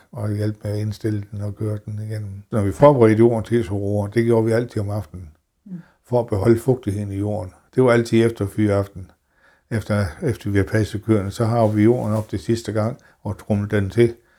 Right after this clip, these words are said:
Speaker 1: så den var klar til at så på. Men der passede jeg altid på, når jeg kørte med tromlen, så kørte det helt lige. Så vildt, så, så lige, som jeg nu kunne,
Speaker 2: Ja.
Speaker 1: øh, med den. Og så havde jeg altid den at køre efter, når jeg skulle så årene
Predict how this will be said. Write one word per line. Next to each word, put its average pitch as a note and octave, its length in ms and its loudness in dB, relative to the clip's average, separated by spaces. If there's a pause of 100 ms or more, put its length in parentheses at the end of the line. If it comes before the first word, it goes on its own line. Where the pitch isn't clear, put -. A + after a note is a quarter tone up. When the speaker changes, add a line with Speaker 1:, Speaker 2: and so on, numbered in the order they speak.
(160)
Speaker 1:
så G2+ 120 -6
den G2+ 60 -4
var G2 60 -4
klar A2 240 0
til A2+ 140 -6
at G#2+ 60 -6
så A2 180 -6
på. G2+ 260 -8 (500)
Men G2 120 -2
der A#2+ 100 8
passede B2 300 4
jeg B2 80 8
altid A#2+ 220 0
på, C3 280 2
når B2+ 80 -4
jeg G2+ 100 -2
kørte C3+ 260 2
med G#2+ 80 -4
tromlen, G#2+ 520 -2 (160)
så A2 160 -8
kørte A2 200 -4
det G#2 100 -2
helt A#2 200 0
lige. G#2 320 -2 (360)
Så A2 60 -6
vildt, - 180 -6
så, G#2+ 220 2 (100)
så - 140 -2
lige, G#2+ 300 6
som G#2 140 -2
jeg G2 100 -2
nu G#2+ 140 4
kunne, C3 400 6 (640)
Speaker 2:
Ja. A2 240 0
Speaker 1:
øh, G2+ 60 2
med G2 140 4
den. A2+ 240 0
Og C#3 220 -4
så B2 140 4
havde A#2 200 8
jeg A2 80 8
altid A2+ 240 6
den A#2 120 2
at G#2 100 -4
køre A2+ 200 2
efter, A2+ 160 -4
når G#2+ 40 -2
jeg G#2 60 -2
skulle G#2+ 200 -10
så G#2+ 100 -4
årene G#2+ 460 -4